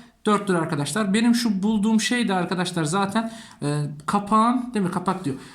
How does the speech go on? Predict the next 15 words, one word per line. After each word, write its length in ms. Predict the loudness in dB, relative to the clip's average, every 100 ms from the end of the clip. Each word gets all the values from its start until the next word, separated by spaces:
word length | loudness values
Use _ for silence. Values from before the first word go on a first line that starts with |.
| -14
Kapağın 560 | -2 0 4 2 4 0
şu 240 | -2 -4
kısa 220 | -2 -2 2
kenarıydı. 380 | 2 2 2
Yani 220 | 2 2 2
şurası 360 | 0 -4 -2
dörtmüş. 500 | 0 -2 -2 -8 -8 -14 -18 -2
Ben 200 | 2 4
bunu 160 | 4
bulunca 300 | 4 4 4
zaten 240 | 2 2 0
soru 360 | 0 0 2
bitmiş 280 | 0 0 0
olacak 220 | 0 -2
arkadaşlar. 480 | -6 -6 -6 -4 -6